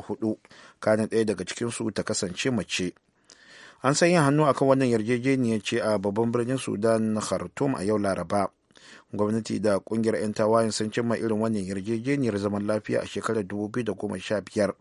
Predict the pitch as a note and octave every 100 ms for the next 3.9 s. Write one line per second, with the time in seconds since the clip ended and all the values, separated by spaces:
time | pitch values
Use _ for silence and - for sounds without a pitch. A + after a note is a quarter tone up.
0 | - - - - - - F#2 G#2 G#2+ A2
1 | G#2 - - A2+ A2+ F#2+ G#2 A2 B2 B2
2 | A2+ A2 G#2 - G#2 G2+ G#2+ C3+ - G#2+
3 | G#2 G#2+ - - A2 G#2 F#2+ F#2 G2